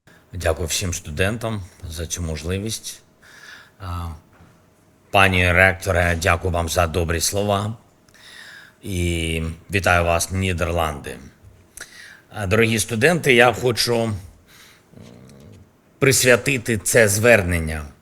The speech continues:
е, передусім вам, тим, хто зараз ще зовсім юний та починає свій навчальний рік. Але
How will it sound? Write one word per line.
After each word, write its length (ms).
е, 160
передусім 640
вам, 320
тим, 260
хто 540
зараз 400
ще 400
зовсім 480
юний 440
та 440
починає 580
свій 460
навчальний 600
рік. 300
Але 720